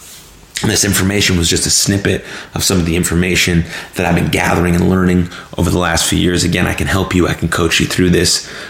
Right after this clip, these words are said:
um, information. More information about that is on my website. <clears throat> And, uh, just, yeah, get a journal and start getting after it, because you can do it. <clears throat> So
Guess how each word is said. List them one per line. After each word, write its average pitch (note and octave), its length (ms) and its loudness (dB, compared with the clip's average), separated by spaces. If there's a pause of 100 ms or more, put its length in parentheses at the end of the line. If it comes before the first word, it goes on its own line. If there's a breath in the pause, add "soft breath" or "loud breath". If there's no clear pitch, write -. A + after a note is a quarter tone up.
um, D#2 380 0
information. F2 560 2
More F#2+ 260 2
information F2+ 460 0
about - 400 -4
that F#2 260 0
is F2 100 0
on F2 120 0
my E2+ 120 0
website. E2+ 560 0 (140)
<clears throat> C#3+ 380 2 (800)
And, E2+ 440 0
uh, E2+ 360 -2 (540 loud breath)
just, - 340 -2
yeah, - 260 -2 (260)
get A2+ 140 2
a G#2+ 40 2
journal F#2+ 480 0 (480 loud breath)
and E2+ 140 -2
start - 280 0
getting D2+ 220 0
after - 340 -4
it, - 140 -10
because - 220 0
you F2 80 2
can - 160 0
do D#2 140 2
it. - 140 -6 (160)
<clears throat> E3 240 2
So C#3 460 2